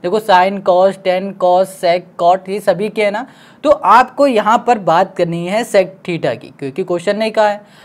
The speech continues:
तो sec theta का फॉर्मूला हम लोग पहले लिखते हैं। तो sec theta हो जाएगा हमारे पास H upon B, ठीक है। ये क्या होता है, H क्या होता है, B क्या होता है? H होता है hypotenuse, B होता है बेस। अब ये क्या होता है, ये किस में होता है? ये होता है हमारे पास राइट एंगल ट्रायंगल में।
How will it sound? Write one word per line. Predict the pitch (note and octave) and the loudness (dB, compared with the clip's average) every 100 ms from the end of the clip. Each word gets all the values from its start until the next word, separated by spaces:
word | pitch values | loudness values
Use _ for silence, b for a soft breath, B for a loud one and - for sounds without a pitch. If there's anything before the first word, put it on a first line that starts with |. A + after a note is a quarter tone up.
| b | b
तो | D4+ | -4
sec | D#4+ A#3+ B3 A#3+ | 0 0 0 0
theta | A3+ A#3 | 2 4
का | C4 | 4
फॉर्मूला | - E3+ D3 F#3 | 2 0 0 0
हम | F3+ | 0
लोग | E3 F#3+ | -2 -2
पहले | C#3 D3+ | -2 0
लिखते | G#3+ C#3+ - | -2 -4 -8
हैं। | G#2 - _ - | -14 -14 _ -10
तो | F3+ | -8
sec | - G#3+ G#3+ | -2 -2 -2
theta | G3+ G#3 | -2 2
हो | G3 E3+ | 2 2
जाएगा | D3+ C#3 F3 | 0 0 -2
हमारे | D3 C3 B2+ F3+ | -2 -4 -2 -4
पास | F3+ B2 D#3+ - b b b b b G3 | -2 -4 -4 -8 b b b b b 0
H | A#3+ - - E3+ | 0 -2 -4 -4
upon | D#3+ D3 D3 F3+ | -4 -4 -4 -4
B, | D3+ A#2+ - _ - | -6 -10 -12 _ -10
ठीक | E3 | -4
है। | G#3+ | -2
ये | F#3 | -2
क्या | F3 F#3+ | 0 4
होता | F#3+ F#3+ G#3 | 4 2 0
है, | - - | 0 -4
H | G3 - | -6 -2
क्या | A3+ | 0
होता | G#3 G#3 G3+ | 2 0 2
है, | G#3+ D#3 | 2 2
B | F#3+ F3+ | -6 -2
क्या | G#3 | 2
होता | G3+ G3+ | 2 2
है? | G#3 - - - - C4+ | -4 -6 -20 -6 0 0
H | B3 | 0
होता | A3 A#3+ | 0 2
है | A3+ F#3 | 2 2
hypotenuse, | A3+ A3+ A3 B3 F#3+ | 0 0 0 -2 -4
B | F3 | -2
होता | G3+ E3+ G3+ | -2 0 2
है | G#3+ | 0
बेस। | D#3 C3+ - - - | -2 -8 -12 -16 -4
अब | A#3 | -2
ये | G3+ A#3+ | -2 -4
क्या | - A#3 | -2 0
होता | A#3 A3+ G#3 | 2 0 0
है, | G3+ | -2
ये | B3 | -4
किस | B3 A3+ | -8 -6
में | B3+ | -4
होता | G3 C3+ | -4 -4
है? | - b b b b D3+ | -6 b b b b -4
ये | G#3+ | 2
होता | C#4 A3 A#3+ | 4 4 4
है | B3 | 4
हमारे | A3+ F#3 F3+ F#3+ | 2 0 0 2
पास | G3+ C4 C4+ | 4 4 2
राइट | D3 D3 F#3+ | 0 0 0
एंगल | D#3 D3 D#3 G#3 | -2 -4 -6 -6
ट्रायंगल | - D#3 C#3 A#2 | -4 -6 -6 -10
में। | F#2+ | -12